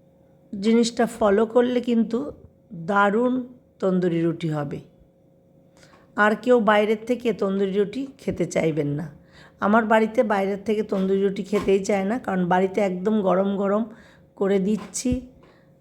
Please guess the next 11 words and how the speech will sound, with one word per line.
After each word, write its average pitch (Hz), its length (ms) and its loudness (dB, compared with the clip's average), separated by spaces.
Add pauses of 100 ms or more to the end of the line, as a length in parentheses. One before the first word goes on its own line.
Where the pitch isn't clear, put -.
(720)
খেয়ে 208 300 2
নিচ্ছে। 208 400 -2 (360)
আর 165 120 -2 (160)
এটা 196 240 -2 (140)
বাড়িরটা 202 360 0
কিন্তু 226 320 -4 (120)
অনেকক্ষণ 202 340 -4 (100)
থাকলেও 196 400 0 (520)
শক্ত - 320 -10
হয় 147 280 -2
না। 143 60 -8